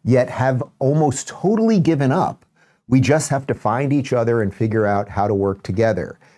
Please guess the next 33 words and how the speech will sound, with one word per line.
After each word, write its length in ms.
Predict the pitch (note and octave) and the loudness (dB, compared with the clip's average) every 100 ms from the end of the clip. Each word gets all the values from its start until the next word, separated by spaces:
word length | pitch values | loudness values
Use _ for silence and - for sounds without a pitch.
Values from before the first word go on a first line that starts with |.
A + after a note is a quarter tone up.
| _ | _
It 80 | G#2+ | -2
will 120 | G#2 | 0
happen 300 | G#2 G2+ F#2+ | 0 -2 -4
at 100 | E2+ | -8
school 360 | - - G3+ F#3+ | -8 -2 0 2
boards, 460 | E3+ E3 D#3 C3+ | 2 0 -2 -4
community 520 | - G2+ B2 C#3 C3 | -6 -2 0 0 0
centers, 480 | B2 B2+ A#2+ A#2+ A#2 | -2 -4 -4 -2 -4
sports 480 | - - B2 B2+ - | -8 -4 -2 -2 -4
leagues, 420 | A#2+ A#2 A2+ G2+ | -2 0 -2 -4
and 140 | G2 F#2 | -6 -4
places 400 | G#2 G2 - G2+ | -2 -4 -4 -8
of 100 | F#2 | -4
worship. 480 | G#2 G#2 - D#2 - _ _ | -4 -4 -6 -8 -12 _ _
Then, 440 | - B2 C#3 C#3+ D3 | -4 0 0 -2 -6
over 240 | A2 G2 B2+ | -8 -8 -8
time, 520 | - A#2 B2 B2 B2 - - _ _ - | -6 -4 -2 -2 -4 -12 -20 _ _ -12
it 100 | G2+ | -8
will 100 | G2+ | -6
scale 380 | - G2 F#2 | -4 -2 0
up. 220 | A2+ A2 - _ _ _ _ _ _ _ _ _ - | 0 -2 -6 _ _ _ _ _ _ _ _ _ -4
Our 160 | C3 | 0
ancestors 640 | C#3 D#3+ D#3+ E3+ E3 D#3+ - | 2 0 0 0 0 -2 -2
found 260 | B2+ A#2+ | -2 0
it 100 | B2+ | 0
in 120 | B2 A#2+ | 0 0
themselves 560 | G#2+ - C3+ B2 G#2 | -2 0 2 2 -2
to 100 | - | -6
build 240 | G#2 A2+ G#2+ | -2 0 0
the 60 | |
greatest 440 | G2 G#2+ C3 C3+ - | 0 0 0 0 -2
country 340 | A2+ A2 A#2+ | -6 -4 -2
in 200 | A2 A2+ | -2 -4